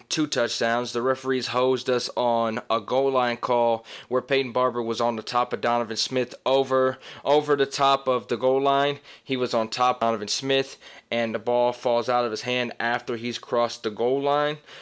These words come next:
But other than that, Peyton Barber always does his thing. I just hate the fact that when Peyton Barber gets going, one, we take him out of the game, and two,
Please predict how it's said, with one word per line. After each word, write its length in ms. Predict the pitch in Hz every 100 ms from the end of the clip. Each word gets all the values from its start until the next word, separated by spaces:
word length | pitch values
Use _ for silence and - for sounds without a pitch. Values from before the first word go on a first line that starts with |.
| -
But 360 | 117 123 117 - _
other 220 | - 151
than 160 | 143 135
that, 240 | 131 135 -
Peyton 240 | 160 160
Barber 520 | 147 147 139 139 131 127 - _
always 380 | 123 131 135 113
does 320 | - 123 120
his 180 | 117 -
thing. 400 | 131 131 131 131 - - -
I 180 | - 139
just 280 | 147 139 -
hate 260 | 131 131 120
the 60 |
fact 440 | - 127 120 117 -
that 340 | 117 113 107 - - - _ _
when 160 | - 123
Peyton 300 | 113 147 139
Barber 260 | 139 139 123
gets 220 | 127 -
going, 460 | 139 135 135 127 110
one, 320 | 131 135 156 139
we 100 | -
take 260 | 127 139 127
him 120 | 127
out 120 | 127
of 60 | 120
the 60 | 113
game, 400 | 120 120 120 123 - -
and 220 | - 117
two, 420 | 113 151 151 151